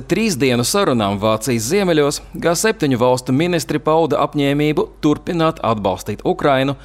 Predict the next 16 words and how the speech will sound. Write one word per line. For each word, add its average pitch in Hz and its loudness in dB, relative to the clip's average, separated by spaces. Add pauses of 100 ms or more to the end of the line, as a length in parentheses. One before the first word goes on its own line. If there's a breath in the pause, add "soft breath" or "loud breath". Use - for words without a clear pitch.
(180 loud breath)
un 175 -4
pastiprināt 117 -2
spiedienu 92 -6
uz - -8
Krieviju. 95 -4 (720 loud breath)
Noslēguma 101 -2
paziņojumā 120 2
ir 110 -2
norādīts, 113 0
ka 104 -2
Lielā 113 0
septītnieka 117 -2
valstis 165 -2 (260 loud breath)
nekad 156 -2
neatzīs 101 -2
robežas, 127 0